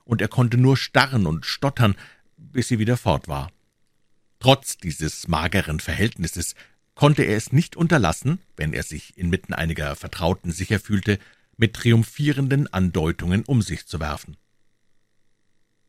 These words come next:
Das Zimmer auf der anderen Seite, in jedem Stockwerk lagen drei Zimmer, hatte ein alter englischer Arzt von zweifelhaftem Rufe inne. Doktor Noel hatte London,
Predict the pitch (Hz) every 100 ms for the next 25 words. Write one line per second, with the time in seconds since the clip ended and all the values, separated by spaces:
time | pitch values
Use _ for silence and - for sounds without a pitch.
0 | _ _ _ _ _ _ 113 - - 151
1 | 110 - - 104 76 90 80 78 80 76
2 | 78 110 - _ - 78 71 - 76 80
3 | - 78 - 80 87 73 73 80 80 110
4 | - 82 92 - _ _ _ 139 - 139
5 | 143 85 90 117 - - 87 82 87 117
6 | - 117 90 - - - 95 101 - 69
7 | - 85 85 - 92 98 117 104 98 76
8 | 78 76 _ _ _ _ _ - 117 -
9 | 113 98 92 110 104 101 - 87 82 -
10 | 82 90 92 92